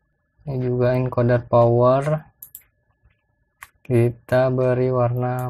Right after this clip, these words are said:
merah. Kita koneksikan ke lima volt. Ini encoder ground. Kita koneksikan ke ground. Channel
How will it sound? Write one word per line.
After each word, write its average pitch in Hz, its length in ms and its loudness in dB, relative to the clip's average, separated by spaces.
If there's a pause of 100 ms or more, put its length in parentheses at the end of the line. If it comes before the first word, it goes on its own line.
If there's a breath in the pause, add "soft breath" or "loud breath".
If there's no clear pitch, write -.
merah. 113 400 -12 (1800)
Kita 120 240 -4
koneksikan 123 720 -2
ke 135 400 -2 (560)
lima 120 320 0
volt. 113 320 -6 (880)
Ini 135 400 -6 (160)
encoder 123 560 -2
ground. 143 720 -4 (1600)
Kita 120 400 -4
koneksikan 123 560 -8
ke 120 160 -4
ground. 123 400 -4 (240)
Channel 127 560 -2